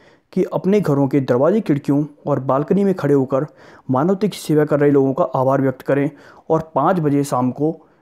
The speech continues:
बाईस मार्च को, तालियां बजाकर उनका अभिवादन करें। तालियां, थालियां और शंख वगैरह बजाकर अभिवादन करें। तो दोस्तों, आपने आज जनता कर्फ्यू के बारे में पूरी जानकारी हमारी इस वीडियो में ली। अगर दोस्तों आपको वीडियो पसंद आई तो वीडियो को लाइक और शेयर करें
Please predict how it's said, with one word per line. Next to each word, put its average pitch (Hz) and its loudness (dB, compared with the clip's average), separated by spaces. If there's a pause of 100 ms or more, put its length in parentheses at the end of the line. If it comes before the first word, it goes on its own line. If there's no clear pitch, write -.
बाईस 185 0
मार्च 156 -2
को, 143 -2 (1120)
तालियां 160 2
बजाकर 135 0
उनका 139 0 (240)
अभिवादन 131 0
करें। 117 -2 (260)
तालियां, 139 2
थालियां 139 2
और 151 0 (180)
शंख 135 -2
वगैरह 123 0
बजाकर 123 0 (680)
अभिवादन 123 -2
करें। 107 -4 (580)
तो 135 -6
दोस्तों, 139 -2 (420)
आपने 131 0
आज 143 0
जनता 135 -2
कर्फ्यू 143 -2
के 147 2
बारे 135 0
में 143 -2
पूरी 151 2
जानकारी 139 0
हमारी 135 0
इस 131 -4
वीडियो 143 2
में 151 4
ली। 160 2 (360)
अगर 139 0
दोस्तों 139 0
आपको 139 0
वीडियो 135 2
पसंद 151 2
आई 151 4
तो 147 0
वीडियो 135 2
को 147 0
लाइक 131 0
और 139 0
शेयर 151 0
करें 156 0